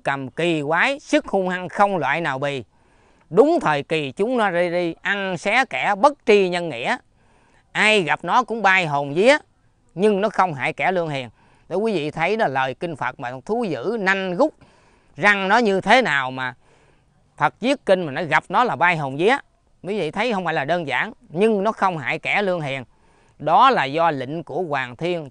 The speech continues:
chỉ trị kẻ không kiêng trời đất, chẳng hiếu nghĩa, không lòng trung trực, cho hùm tha xấu bắt là vừa. Nhưng mà người tu hiền ngay thẳng sớm trưa,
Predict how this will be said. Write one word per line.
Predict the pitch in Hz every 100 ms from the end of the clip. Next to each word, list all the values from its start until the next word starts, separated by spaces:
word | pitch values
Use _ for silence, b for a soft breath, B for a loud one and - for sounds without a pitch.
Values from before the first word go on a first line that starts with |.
| _
chỉ | - 135 254 294 -
trị | 135 156
kẻ | - 151
không | 202 202 185 151
kiêng | 185 170
trời | 143 123
đất, | 160 254 _ b b b b b -
chẳng | 139 208
hiếu | 247 254 285
nghĩa, | 139 170
không | 208 170 165
lòng | 143 131
trung | 123 180 151
trực, | 139 - _
cho | 180 175
hùm | 151 135 120
tha | 165 170
xấu | 151 196
bắt | 233 254
là | 139 120
vừa. | 131 123 107 b b b b b b
Nhưng | 156 170
mà | 151
người | 135 139 151 151 143
tu | - 190 196 185 170
hiền | 135 143 143 135
ngay | 175 165
thẳng | 147 120 180
sớm | - 202 240
trưa, | 160 151